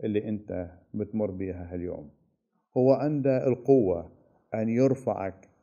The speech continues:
فوق التحديات، يعليك فوق المشاكل.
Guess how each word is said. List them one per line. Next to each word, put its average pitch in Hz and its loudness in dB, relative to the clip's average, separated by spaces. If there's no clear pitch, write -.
فوق 113 6
التحديات، 87 -6
يعليك 123 2
فوق 113 6
المشاكل. 104 -6